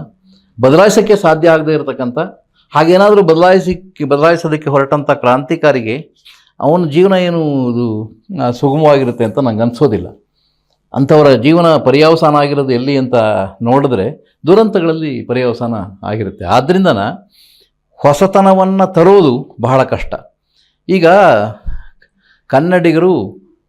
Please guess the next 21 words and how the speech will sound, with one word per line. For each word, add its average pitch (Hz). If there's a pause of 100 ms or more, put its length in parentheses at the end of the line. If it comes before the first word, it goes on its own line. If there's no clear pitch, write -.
(100)
ಬೇರೆ 156
ದೇಶಗಳ 131
ಜೊತೆಯಲ್ಲಿ 117
ಸಂಪರ್ಕ 113
ಇರಿಸ್ಕೋಬೇಕಾಗತ್ತೆ, 90
ಬೇರೆ 135
ದೇಶಗಳ 113
ಜೊತೆಯಲ್ಲಿ 107
ಒಡನಾಡಬೇಕಾಗತ್ತೆ, 98
ವ್ಯಾಪಾರ 120
ಇತ್ಯಾದಿ, 113 (560)
ಆ, 107
ಕೊಡುಕೊಳ್ಳುವಿಕೆ 117
ಇದ್ದೇ 95
ಇರುತ್ತೆ. 95
ಹಾಗಾಗಿ 175 (460)
ಅನಿವಾರ್ಯವಾಗಿ 202 (840)
ಬೇರೆ 180
ಬೇರೆ 180
ರಾಷ್ಟ್ರಗಳ 160
ಜೊತೆಯಲ್ಲಿ 135